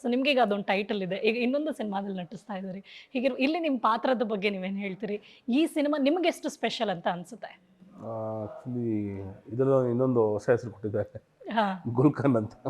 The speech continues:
Speaker 1: ಗುಲ್ಕನ್, ಓಕೆ.
Speaker 2: ಹೌದು. ಆ, ಶರತ್ ಸಾರ್ಗೆ, ಆ, ಆ, ಮಚ್ಚ ಆಗ್ಬೇಕು ನಮ್ಮ ಮಾವ ಅವರು, ನಮ್ಮ ಅಕ್ಕನ ಗಂಡ ಅವರು. So ಅವ್ರಿಗೆ ಸಪೋರ್ಟಿವ್ ಆಗಿ ನಿಂತ್ಕೋತೀವಿ.
Speaker 1: ಹ್ಮ್.
Speaker 2: ಅವ್ರು ಕೆಟ್ಟದ್ ಮಾಡಿದ್ರು, ಒಳ್ಳೇದ್ ಮಾಡಿದ್ರು,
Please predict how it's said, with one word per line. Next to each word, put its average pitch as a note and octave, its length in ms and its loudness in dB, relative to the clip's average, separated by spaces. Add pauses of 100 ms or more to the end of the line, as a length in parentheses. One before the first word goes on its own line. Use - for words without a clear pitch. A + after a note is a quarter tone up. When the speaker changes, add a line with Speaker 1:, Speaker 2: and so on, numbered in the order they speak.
(380)
Speaker 1:
ಗುಲ್ಕನ್, A3+ 500 6 (680)
ಓಕೆ. - 260 4 (280)
Speaker 2:
ಹೌದು. A2+ 460 -2 (580)
ಆ, G#2+ 960 2 (840)
ಶರತ್ B2 260 0
ಸಾರ್ಗೆ, A#2+ 640 4 (680)
ಆ, F#2 100 -6 (1500)
ಆ, F#2+ 260 -6
ಮಚ್ಚ G2 300 -6
ಆಗ್ಬೇಕು G2 460 -2
ನಮ್ಮ F#2+ 180 -14
ಮಾವ G2+ 240 -8
ಅವರು, G2+ 280 -10 (260)
ನಮ್ಮ F2+ 140 -10
ಅಕ್ಕನ G#2+ 220 -8
ಗಂಡ G2+ 220 -4
ಅವರು. F#2 400 -4 (360)
So B2+ 60 2
ಅವ್ರಿಗೆ A#2+ 420 4
ಸಪೋರ್ಟಿವ್ C3+ 400 4
ಆಗಿ A#2+ 100 4
ನಿಂತ್ಕೋತೀವಿ. A2 560 -4 (280)
Speaker 1:
ಹ್ಮ್. F3+ 420 -4
Speaker 2:
ಅವ್ರು G2 460 -2
ಕೆಟ್ಟದ್ A2+ 320 -2
ಮಾಡಿದ್ರು, A#2 320 2
ಒಳ್ಳೇದ್ A2 260 2
ಮಾಡಿದ್ರು, A2 460 -6